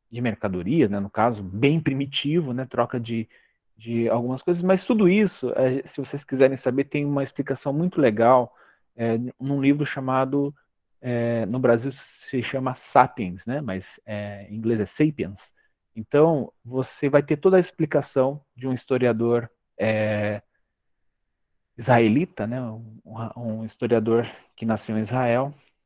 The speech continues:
é, sobre essa, é, nossa fase como humanidade. Então, mais ou menos ali, nós passamos para um outro mundo, porque a hum-, a humanidade melhorou, né?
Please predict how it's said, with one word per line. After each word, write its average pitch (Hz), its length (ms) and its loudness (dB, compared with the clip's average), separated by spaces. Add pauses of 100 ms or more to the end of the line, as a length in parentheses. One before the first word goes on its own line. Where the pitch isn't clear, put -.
é, 127 180 -2
sobre 135 380 0
essa, 123 680 2 (280)
é, 110 600 -2 (240)
nossa 135 320 -4
fase 104 600 4
como 117 180 -4
humanidade. 123 520 -2
Então, 214 140 4
mais 262 200 6
ou 175 40 4
menos 175 300 2
ali, 131 400 2 (160)
nós 170 220 0
passamos 208 440 0
para 240 180 4
um 196 100 4
outro 220 340 2
mundo, 123 340 0
porque - 240 -12
a 190 60 0
hum-, 190 180 0
a - 60 -2
humanidade 170 580 2
melhorou, 135 560 0
né? 139 200 -6